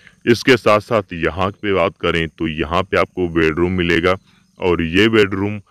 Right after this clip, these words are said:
काफ़ी अच्छी कंडीशन के साथ आपको यहाँ पे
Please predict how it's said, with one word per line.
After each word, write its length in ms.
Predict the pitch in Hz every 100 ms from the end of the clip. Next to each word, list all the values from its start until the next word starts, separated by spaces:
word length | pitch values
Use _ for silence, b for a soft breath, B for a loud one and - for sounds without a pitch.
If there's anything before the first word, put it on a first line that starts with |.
| b b -
काफ़ी 420 | 85 87 - 110
अच्छी 300 | 110 - 92
कंडीशन 640 | 87 82 78 78 73 85 82
के 140 | 82
साथ 460 | - 82 78 - 82
आपको 500 | 78 _ - 82 78
यहाँ 400 | 76 71 82 82 -
पे 160 | 87